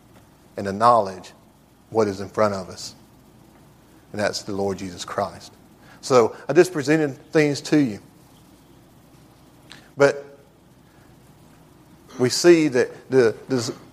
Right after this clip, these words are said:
the shepherds could have given a lot of excuses. But as we read on, we realize they didn't. They didn't use any of those excuses, and they went to the Messiah. The shepherds understood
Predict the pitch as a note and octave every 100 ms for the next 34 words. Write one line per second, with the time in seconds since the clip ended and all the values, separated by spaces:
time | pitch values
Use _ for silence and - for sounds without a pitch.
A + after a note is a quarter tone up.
0 | - - _ B2 - D#3+ C#3+ A#2+ C3 A#2+
1 | A#2 C#3 G#2+ - - A2 A2 A#2 B2 A2+
2 | A2 - A2 G#2 G2+ - - - - -
3 | - - _ _ _ _ _ _ - -
4 | - A2 A2 - - - - G#2+ G2+ G#2+
5 | C3+ C#3 C#3+ C#3+ A2+ A#2 B2+ B2 A#2 A2
6 | - - - - - A#2 G#2+ G#2+ A2 G2
7 | F#2+ - - - - - - _ _ _
8 | - B2+ F3 E3 F#3 D3+ E3 E3 D#3+ E3
9 | D#3 D3+ - C3 A#2 B2+ A#2+ - A#2+ A#2+
10 | C3+ D3 - B2 C3 - B2 A2 A2 A2+
11 | A#2 F3+ F3+ D#3 F3+ F3+ F3 G3+ G3 F3+